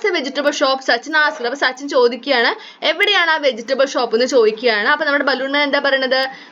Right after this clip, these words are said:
"Go straight, then turn left." അപ്പൊ നേരെ പോവുക, നേരെ പോയിട്ട് എന്ത് ചെയ്യുക? ഇടത്തോട്ട് തിരിഞ്ഞാൽ മതി എന്ന് ബലൂൺ മാൻ വഴി കാണിച്ചു കൊടുക്കുകയാണ്. അപ്പൊ നമ്മുടെ സച്ചിൻ എന്ത് ചെയ്തു?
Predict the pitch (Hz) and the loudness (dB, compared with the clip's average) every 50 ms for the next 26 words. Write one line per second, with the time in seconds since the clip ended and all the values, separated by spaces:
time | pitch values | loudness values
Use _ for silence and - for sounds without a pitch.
0 | - 226 254 320 349 440 508 - - - - 277 247 233 254 330 440 277 240 220 | -6 0 2 2 4 4 2 0 -2 -6 -2 0 0 0 0 -2 -6 -8 -4 -2
1 | 254 269 349 466 453 - 269 247 247 262 277 269 285 320 311 285 233 220 - - | -2 -2 -2 -2 -2 0 2 2 2 0 -2 -2 0 2 2 2 2 -2 -4 -8
2 | - 262 247 269 277 285 302 320 339 349 403 403 370 262 240 226 220 240 262 320 | -8 -4 -2 0 2 2 2 2 0 0 -2 0 2 4 4 4 4 2 2 0
3 | 370 294 254 247 254 277 302 320 311 320 254 240 226 220 220 302 285 262 285 285 | 0 -2 0 0 0 2 0 0 2 2 4 4 4 2 0 -2 -4 -6 -6 -4
4 | 311 277 269 269 269 262 262 269 262 - - - - - - 247 262 269 269 - | -2 -2 0 0 2 2 0 -2 -4 -8 -12 -20 -10 -6 -4 -2 -2 -4 -4 -4
5 | 302 302 - 370 - 320 247 233 240 240 240 247 247 240 226 226 226 247 320 - | -4 -4 -4 -4 -6 -6 -4 -2 -2 -2 -2 0 0 -2 -2 -2 -2 -2 -2 0
6 | 330 285 240 240 240 247 302 320 330 320 339 349 330 294 269 240 - 254 240 233 | 0 0 0 0 -2 -2 -2 -2 -2 -2 -2 -2 -2 -2 -4 -4 0 2 2 2
7 | 226 220 - 233 220 233 262 339 508 - - 285 277 254 262 262 262 277 240 247 | 2 0 0 0 0 2 2 2 0 0 -2 -4 -6 -4 -4 -4 -2 -2 -4 -4
8 | - - 285 302 269 269 269 247 262 269 277 | -4 -6 -6 -4 -2 -2 -2 -2 -2 -2 -4